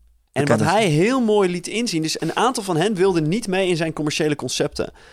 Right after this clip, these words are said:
Speaker 1: dan zei hij, "Ja, hoe spiritueel ben je nou helemaal? Gaat dit echt over spiritualiteit? Of, ehm, o-, of is dit gewoon je eigen ego dat vindt dat je, dat je niet zoveel voor jezelf mag vragen?" Of dat, eh, dus hij liet een, een, een, en op een gegeven moment stond hij weer een beetje te prediken voor die zaal. En,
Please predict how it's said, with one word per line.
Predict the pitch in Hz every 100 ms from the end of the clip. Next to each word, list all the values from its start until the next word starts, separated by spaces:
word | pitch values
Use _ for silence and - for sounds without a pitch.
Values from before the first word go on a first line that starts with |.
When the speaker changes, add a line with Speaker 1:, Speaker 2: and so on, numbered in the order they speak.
| - -
Speaker 1:
dan | 131
zei | 175
hij, | 175
"Ja, | 147
hoe | 180
spiritueel | - 190 - 175
ben | 151 180
je |
nou | 151 107
helemaal? | 98 101 82
Gaat | - 165
dit | 160
echt | - 98 -
over | 147 135
spiritualiteit? | 147 135 120 110 - 180 220 - - - -
Of, | 151 175 -
ehm, | 165 156 151 - _
o-, | - -
of | - 156
is |
dit | 165 175
gewoon | 165
je | 156
eigen | 143 170 -
ego | 160 160 147 131
dat | 131 -
vindt | 147 135
dat | 127
je, | 117
dat | 104 117
je | 123
niet | 127
zoveel | 127 - 127
voor | 117
jezelf | 101 104 98
mag | 104
vragen?" | - 98 104 - -
Of | -
dat, | 104 -
eh, | - - - - -
dus | 123
hij | 156 156
liet | 170
een, | 170 160
een, | 123 -
een, | 151 -
en | -
op | 147
een |
gegeven | - 202
moment | 190 165
stond | - 190
hij | 170
weer | 160
een | 156
beetje | 143 160
te | -
prediken | 139 - 117 170 160
voor | -
die | 147
zaal. | 151 160
En, | 151